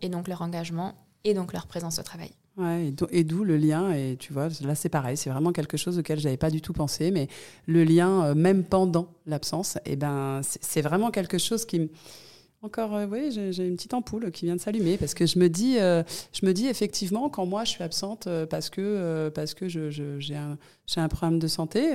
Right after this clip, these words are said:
Speaker 2: j'ai la chance de ne pas en avoir beaucoup, mais quand je suis absente et que je me dis qu'en fait, euh, j'ai eu aucune nouvelle, je te le cache pas, je me sens ignorée.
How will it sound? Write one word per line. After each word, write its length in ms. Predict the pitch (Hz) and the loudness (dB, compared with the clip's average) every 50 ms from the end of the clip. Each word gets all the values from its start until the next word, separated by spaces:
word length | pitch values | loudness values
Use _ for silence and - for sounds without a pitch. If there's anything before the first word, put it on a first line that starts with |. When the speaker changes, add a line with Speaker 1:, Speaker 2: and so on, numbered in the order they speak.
| 196 160 | 0 -2
Speaker 2:
j'ai 160 | 151 - 147 | -4 -6 -6
la 80 | 139 147 | -6 -4
chance 320 | - - 180 175 - - | -4 -2 -2 -4 -4 -6
de 80 | - - | -8 -6
ne 80 | 156 147 | -6 -4
pas 200 | - 165 160 165 | -2 -2 -2 -2
en 60 | 151 | -2
avoir 240 | 151 147 147 143 - | -4 -4 -6 -8 -10
beaucoup, 440 | - 175 147 160 170 160 - - 294 | -12 -8 -4 -4 -4 -4 -2 -4 -2
mais 140 | 294 220 175 | -2 -2 -4
quand 160 | - - 180 | -4 -4 -4
je 60 | 175 | -4
suis 100 | - - | -2 -2
absente 340 | 180 160 - - 240 302 - 214 | -2 -2 -2 -4 -4 -4 -4 -4
et 40 | |
que 100 | 170 - | -4 -4
je 80 | 175 165 | -2 0
me 120 | 170 165 | 0 0
dis 100 | 165 220 | 0 -2
qu'en 140 | 240 - 170 | -2 -4 -6
fait, 260 | 160 - 214 208 - | -6 -6 -6 -6 -4
euh, 140 | 185 165 160 160 - - - - - _ | -4 -4 -4 -6 -8 -14 -20 -20 -16 _
j'ai 140 | 170 165 185 | -4 -2 0
eu 140 | 185 175 180 | 0 0 0
aucune 260 | 180 175 - 233 220 | -2 0 0 2 2
nouvelle, 340 | 208 196 180 190 247 269 175 - - - _ | 4 4 4 2 2 2 -2 -4 -8 -14 _
je 240 | - - - 190 180 | -8 -6 -6 -6 -6
te 160 | - - 208 | -2 -2 -2
le 60 | 196 | -2
cache 240 | - - 175 - - | 0 0 0 0 0
pas, 220 | - 175 226 294 - _ _ _ _ | -2 -4 -4 -6 -10 _ _ _ _
je 140 | - - 165 | -4 -2 0
me 60 | 160 | 0
sens 200 | - - 180 180 | 0 0 2 2
ignorée. 340 | 190 196 185 170 165 175 | 4 4 2 2 0 -2